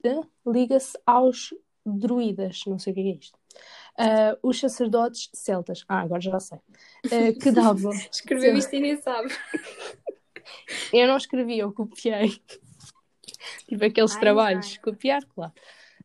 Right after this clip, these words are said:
Speaker 2: Ai.
Speaker 1: Ahm, pronto, continuando, que, ahm, vou ler do início. Fogo.
Speaker 2: Não!
Speaker 1: <laughs>
Speaker 2: Ninguém
Speaker 1: Outra
Speaker 2: quer
Speaker 1: possível
Speaker 2: saber, já toda a
Speaker 1: origem.
Speaker 2: gente <laughs>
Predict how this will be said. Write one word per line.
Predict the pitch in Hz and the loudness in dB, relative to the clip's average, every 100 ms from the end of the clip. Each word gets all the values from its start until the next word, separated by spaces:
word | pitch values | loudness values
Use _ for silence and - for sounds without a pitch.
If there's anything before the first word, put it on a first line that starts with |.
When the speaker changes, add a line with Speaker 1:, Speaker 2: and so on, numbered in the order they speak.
| - | -6
Speaker 2:
Ai. | 214 202 196 | -4 -2 -2
Speaker 1:
Ahm, | 196 196 190 185 190 196 - - _ - | -2 -2 -2 -2 -4 -6 -8 -20 _ -12
pronto, | - 180 170 | -2 -2 0
continuando, | 214 220 214 180 170 - - | -2 0 2 0 -4 -10 -2
que, | 233 208 196 | 2 2 2
ahm, | - 185 175 180 _ _ | -2 0 -2 -6 _ _
vou | - 302 | 0 4
ler | 320 262 | 4 4
do | 196 | 2
início. | 160 - - - | -2 -8 -12 0
Fogo. | 269 277 262 254 - | 2 2 0 -6 -10
Speaker 2:
Não! | 294 349 440 403 277 233 | -4 2 4 4 2 -2
Speaker 1:
<laughs> | 226 214 202 196 - _ _ - - | -4 -4 -10 -16 -20 _ _ -20 -8
Speaker 2:
Ninguém | 285 320 | 2 4
Speaker 1:
Outra | 349 277 | 4 2
Speaker 2:
quer | 349 | 0
Speaker 1:
possível | - 226 233 | 2 2 6
Speaker 2:
saber, | 339 339 226 | 8 6 6
já | 254 | 4
toda | 226 | 4
a | 294 | 2
Speaker 1:
origem. | - 302 277 | 0 -2 -4
Speaker 2:
gente | 294 - - - - | -8 -10 -16 -18 -18
<laughs> | 311 - - | -14 -14 -14